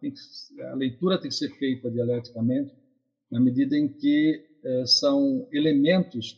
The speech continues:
que, é, se estão em tensão, né? Eles, é, não são propriamente condicionantes, no sentido que uma leitura, via de regra,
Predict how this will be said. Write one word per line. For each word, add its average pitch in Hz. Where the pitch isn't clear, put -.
que, 139
é, 120
se 151
estão 170
em 165
tensão, 117
né? 123
Eles, 123
é, 120
não 139
são 143
propriamente 139
condicionantes, 151
no 120
sentido 131
que -
uma 123
leitura, 120
via 123
de 120
regra, 127